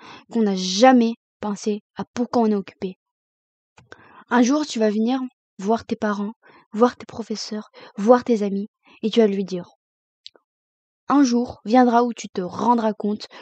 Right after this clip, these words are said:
que tourner la page était la meilleure décision, car tu es réalise-, car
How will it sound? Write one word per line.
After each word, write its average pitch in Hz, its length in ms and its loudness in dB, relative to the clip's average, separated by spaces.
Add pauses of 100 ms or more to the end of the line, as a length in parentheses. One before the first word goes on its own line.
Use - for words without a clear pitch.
(120)
que 202 80 -4
tourner 302 340 4
la 254 140 4
page 226 200 2
était 202 220 0
la 180 140 -2
meilleure 226 480 6
décision, 202 420 -4 (540)
car 196 320 -2 (240)
tu 208 140 0
es 175 80 -2
réalise-, 226 720 2 (280)
car 220 380 2